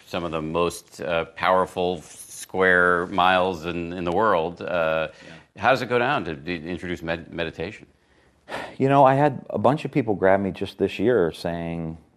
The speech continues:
Speaker 2: "I think we need to start coming to your thing." They don't, you know, "Do your stuff. We're gonna come to your thing." Like, people don't even know what to necessarily <laughs> call it, but they know it's, like, stress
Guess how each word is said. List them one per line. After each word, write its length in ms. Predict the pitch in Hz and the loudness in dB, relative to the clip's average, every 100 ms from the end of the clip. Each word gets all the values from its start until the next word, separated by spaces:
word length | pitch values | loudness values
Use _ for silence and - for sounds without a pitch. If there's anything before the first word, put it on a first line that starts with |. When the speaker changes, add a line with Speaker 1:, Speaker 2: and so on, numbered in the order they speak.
| _ _ - - | _ _ -18 -10
Speaker 2:
"I 60 | |
think 220 | - 82 | -6 -6
we 80 | 82 | -4
need 160 | 80 78 | -6 -6
to 60 | - | -4
start 360 | 85 80 - | 0 0 -2
coming 320 | 92 82 78 | -6 -6 -4
to 60 | 73 | -4
your 340 | 78 73 73 - _ - | -2 -2 -4 -8 _ -4
thing." 340 | 110 71 69 _ _ _ _ - | -4 -6 -12 _ _ _ _ 2
They 120 | 117 | 2
don't, 140 | 85 | 2
you 60 | 87 | -4
know, 180 | 80 - _ _ _ | -6 -10 _ _ _
"Do 100 | 107 | -2
your 180 | 98 87 | 0 0
stuff. 520 | - - 92 - - _ _ - | -2 0 0 -2 -16 _ _ -8
We're 100 | 101 | -6
gonna 120 | 101 | -6
come 220 | - 107 | -4 -4
to 60 | 92 | -2
your 100 | 80 | -6
thing." 340 | - 120 85 | 0 0 0
Like, 240 | 82 90 - | -4 -6 -6
people 220 | 135 101 | -4 -4
don't 160 | 101 98 | -4 -6
even 160 | 92 | -4
know 120 | 95 | -4
what 160 | 85 82 | -4 -4
to 40 | 95 | -2
necessarily 680 | 98 98 101 - 147 151 | -2 -4 -12 0 4 4
<laughs> 120 | 151 147 | 2 4
call 220 | - 107 | 4 4
it, 120 | 82 135 117 - - | 2 -2 -4 -4 2
but 140 | 113 | 4
they 140 | 113 110 | 4 6
know 200 | 104 104 | 6 6
it's, 240 | 101 - | 4 2
like, 260 | 95 92 - - | 2 2 -2 -20
stress 500 | - 147 131 - | 0 2 2 0